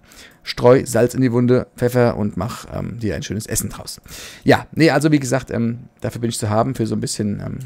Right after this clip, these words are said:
Quatsch, weil es hat mich echt geärgert und ich find's lustig, wenn man dann da so ein bisschen spaßig eingeht.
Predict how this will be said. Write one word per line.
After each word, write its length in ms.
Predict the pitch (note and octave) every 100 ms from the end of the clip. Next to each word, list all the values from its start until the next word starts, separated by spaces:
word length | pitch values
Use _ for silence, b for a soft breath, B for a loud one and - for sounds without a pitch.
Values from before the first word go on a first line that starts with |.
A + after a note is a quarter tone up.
| A2
Quatsch, 320 | - - -
weil 340 | G#2+ G#2+ G#2 A2 - _ _ _ -
es 160 | - -
hat 100 | -
mich 100 | -
echt 160 | -
geärgert 420 | - A2 A#2 A2
und 80 | G#2
ich 100 | -
find's 200 | A2 -
lustig, 300 | A2+ - -
wenn 80 | G#2+
man 80 | G#2+
dann 140 | G2
da 80 | G#2
so 100 | A2
ein 40 |
bisschen 300 | G#2 - A#2
spaßig 520 | - - A#2 A#2+ B2 -
eingeht. 280 | - -